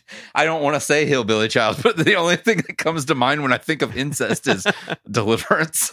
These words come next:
Speaker 1: <laughs> That's, that's what I <laughs> base it on.
Speaker 2: I understand. I understand. Yeah, I guess you're right. Like, any child that we would have together wouldn't be both of our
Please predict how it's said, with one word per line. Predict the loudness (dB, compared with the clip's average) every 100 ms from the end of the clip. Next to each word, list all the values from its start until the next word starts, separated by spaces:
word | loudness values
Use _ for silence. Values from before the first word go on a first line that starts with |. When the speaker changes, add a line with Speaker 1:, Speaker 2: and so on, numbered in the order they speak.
| -10
Speaker 1:
<laughs> | -6
That's, | 0 0 0
that's | 0 0 0
what | 2 2
I | 2 0 0 -2 -2 -6
<laughs> |
base | -4 -4 -4 -4
it | 0
on. | 0 2
Speaker 2:
I | 4
understand. | 4 2 -4 -4 -2 -4 -6 -8 -2
I | 2
understand. | 2 0 -2 0 0 -2 -8 _ _ -2
Yeah, | 2 4
I | 2
guess | 0 -2 0
you're | 2
right. | 4 2 -2 -2
Like, | 2 2 -2 -14 _
any | 0 0 0
child | 0 2 4 2
that | -2 -2
we | 0 0
would | 0
have | 0 0 0
together | -4 -2 0 2 0 -2
wouldn't | -2 -2 -2 -6 -8
be | -4 -4
both | -2 -2 -4
of | -6 -2
our | 4 4 4 0